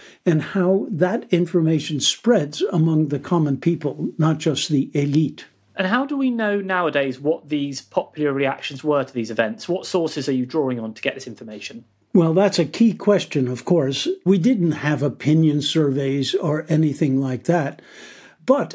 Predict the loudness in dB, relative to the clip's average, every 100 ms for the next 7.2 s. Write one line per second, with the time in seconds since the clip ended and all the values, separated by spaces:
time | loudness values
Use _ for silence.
0 | -2 2 2 2 -2 -2 2 0 -2 -2
1 | 2 2 2 0 0 2 0 -2 -6 -2
2 | 0 4 4 2 -2 -6 -6 0 0 0
3 | 0 0 2 2 2 0 0 -2 -6 -12
4 | -20 -6 2 2 2 -2 2 2 4 2
5 | 2 0 -4 -2 0 0 -2 -2 0 0
6 | 0 0 -2 -8 -12 -20 -20 _ 2 4
7 | 4